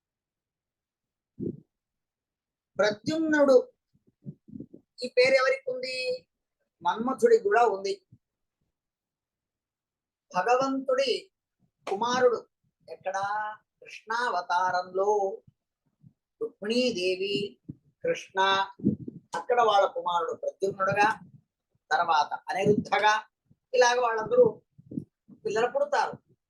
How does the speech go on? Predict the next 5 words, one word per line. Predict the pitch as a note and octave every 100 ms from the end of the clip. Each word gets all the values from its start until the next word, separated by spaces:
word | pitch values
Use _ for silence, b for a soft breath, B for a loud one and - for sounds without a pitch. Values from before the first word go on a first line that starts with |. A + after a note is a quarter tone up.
| _ _ - - _ - - - G#3
అక్కడ | A3+ C4 C4
ప్రద్యుమ్నగా | G3 G3 C#4 C#4+ C#4+ C#4+
ఉన్నటువంటి | C#4 C4+ - -
వాడెవరు | C4 B3+ C4 C5 C#5+ - - _ _ _ _ _ -
అంటే | C#4 D4